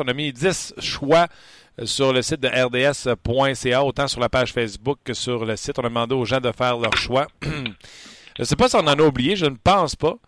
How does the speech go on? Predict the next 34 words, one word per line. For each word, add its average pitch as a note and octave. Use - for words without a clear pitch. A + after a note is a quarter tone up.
Euh, A#2+
mais D3+
jusqu'à C#3+
présent, B2+
euh, A2
le A#2+
numéro D3
un E3
selon C3
la A#2+
communauté C3
de B2+
On A#2
Jazz, B2
c'est -
Victor D#3+
Hedman. D3+
Et B2+
au C#3+
deuxième D3+
rang, D3
déjà, C#3
Piquet D#3
Souban C3+
se -
pointe. B2
Alors, A2+
euh, A2
on A2+
va C#3+
commencer D#3
avant B2+
de B2
commencer, A#2+